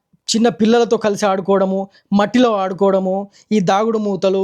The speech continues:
ఈ దుంకడాలు, ఈ గోటీలు, బిల్లా కర్ర ఇలాంటి ఆటలు ఆడుకునే వాళ్ళము. దానితో పాటు మనకు ఇమ్యూనిటీ కూడా వచ్చేది. అదేవిధంగా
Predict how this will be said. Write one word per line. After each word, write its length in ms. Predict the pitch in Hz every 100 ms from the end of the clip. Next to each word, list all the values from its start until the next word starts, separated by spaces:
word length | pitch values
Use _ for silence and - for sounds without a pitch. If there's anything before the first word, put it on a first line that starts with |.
| 202
ఈ 200 | 208 208
దుంకడాలు, 680 | 170 214 220 214 185 185 190
ఈ 100 | 202
గోటీలు, 600 | 170 208 214 220 202 190
బిల్లా 340 | 196 175 220 233
కర్ర 360 | 220 185 196 202
ఇలాంటి 440 | 202 240 302 294
ఆటలు 320 | 240 208 240 202
ఆడుకునే 320 | 190 202 220
వాళ్ళము. 420 | 196 180 185 180 160 - - -
దానితో 380 | 190 233 254 277
పాటు 280 | 269 254
మనకు 320 | 262 247 240 277
ఇమ్యూనిటీ 480 | 208 214 240 254
కూడా 200 | 240 262
వచ్చేది. 580 | 254 254 262 262 285 294 - - -
అదేవిధంగా 600 | 175 226 247 247 254 262